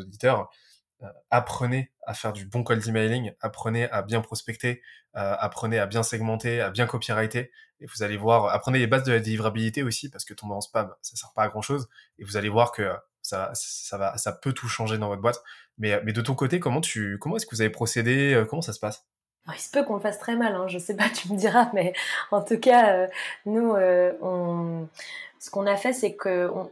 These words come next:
Speaker 2: on avait par notre réseau et puis par mon expérience et, et les premières années, beaucoup de,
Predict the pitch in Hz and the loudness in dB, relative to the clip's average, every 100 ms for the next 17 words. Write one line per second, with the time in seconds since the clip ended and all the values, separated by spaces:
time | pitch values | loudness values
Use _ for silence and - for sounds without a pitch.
0 | - 196 208 240 233 202 208 - 220 202 | -4 0 2 4 4 4 0 -2 -4 0
1 | 214 220 214 202 175 - 170 185 185 190 | 2 4 4 4 0 -6 -4 -2 -2 -4
2 | 185 - 196 202 202 202 202 - 175 180 | -4 -4 -2 0 0 0 -2 -6 -6 -4
3 | 160 175 170 175 202 202 190 196 220 240 | -4 -2 -4 -4 -6 -4 -2 0 0 0
4 | 190 208 - 240 190 175 | -2 -6 -6 -6 -4 -4